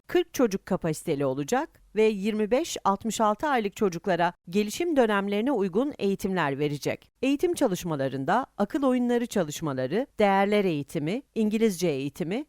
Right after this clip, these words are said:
yaratıcı drama çalışmaları, müzik ve ritim çalışmaları, matematik, resim ve sanat etkinlikleri, okuma yazmaya hazırlık çalışmaları ve sosyal etkinlikler olacak. Emin Eller Gündüz Bakım Evi'nde yirmişer kişilik iki sınıf,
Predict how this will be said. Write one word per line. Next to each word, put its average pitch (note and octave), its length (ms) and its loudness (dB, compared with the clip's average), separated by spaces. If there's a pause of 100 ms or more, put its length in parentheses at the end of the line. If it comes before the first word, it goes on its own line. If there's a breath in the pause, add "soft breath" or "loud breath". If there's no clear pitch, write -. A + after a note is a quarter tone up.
yaratıcı G#3+ 560 2
drama F#3 320 2
çalışmaları, D3+ 840 -4 (140)
müzik G#3+ 380 -2
ve C4 180 0
ritim A3 320 -2
çalışmaları, D#3 800 -2 (140)
matematik, F#3 800 -6
resim A3+ 380 -2
ve A3 120 -2
sanat G3+ 380 -2
etkinlikleri, D3 800 -6 (160)
okuma A#3 360 0
yazmaya G3+ 500 0
hazırlık F#3+ 420 -2
çalışmaları D3 760 -4 (160)
ve G#3+ 140 0
sosyal D4+ 400 0
etkinlikler A#3+ 640 -2
olacak. D3 640 -4 (160)
Emin G#3 220 2
Eller F#3 340 0
Gündüz F3+ 400 -4
Bakım F3+ 240 -2
Evi'nde E3 600 -4
yirmişer G3+ 500 0
kişilik - 420 -8
iki A#3+ 220 -8
sınıf, F3 320 -4